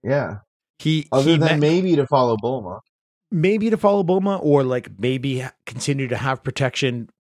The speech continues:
Speaker 2: from Goku. He wants to Pafu Pafu her. Who knows?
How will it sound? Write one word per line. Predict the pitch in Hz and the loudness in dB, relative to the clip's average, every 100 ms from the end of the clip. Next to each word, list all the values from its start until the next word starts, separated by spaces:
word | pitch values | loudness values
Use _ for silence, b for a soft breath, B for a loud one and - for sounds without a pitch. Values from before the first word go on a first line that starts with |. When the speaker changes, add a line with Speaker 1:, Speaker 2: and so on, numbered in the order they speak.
| _ | _
Speaker 2:
from | - - 143 135 | -10 2 2 2
Goku. | 127 123 123 139 127 | 2 2 2 2 2
He | 127 | 0
wants | 135 - | -2 -4
to | - | -4
Pafu | - 120 131 120 | -2 -2 -2 -2
Pafu | 127 110 127 117 | 0 0 -2 -2
her. | 117 110 | -2 -2
Who | 117 | -6
knows? | 104 80 | -8 -10